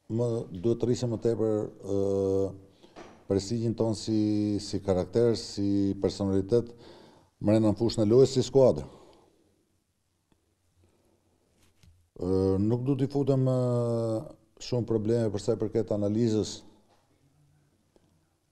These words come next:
që është bë në neshjen me Ignatian, e cila më ka mërzit shumë më tepër se sa neshja me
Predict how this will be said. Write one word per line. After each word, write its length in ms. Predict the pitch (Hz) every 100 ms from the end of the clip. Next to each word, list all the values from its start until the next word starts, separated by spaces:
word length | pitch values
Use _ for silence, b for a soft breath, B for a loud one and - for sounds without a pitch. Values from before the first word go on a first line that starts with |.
| _ _ _ _ _ _ _ _ _ _ _ _ _ _ _ _ _ -
që 160 | 107
është 100 | 92
bë 140 | 110 117 95 B B B B B B _ -
në 100 | 95
neshjen 300 | 107 104 110
me 140 | 104 98
Ignatian, 400 | 87 101 104 127
e 80 | 110
cila 200 | - 113
më 80 | 101
ka 80 | 104
mërzit 340 | 101 92 113 -
shumë 200 | 120 113
më 60 | -
tepër 240 | 110 95
se 80 | 87
sa 100 | 104
neshja 300 | 104 98 101
me 160 | 95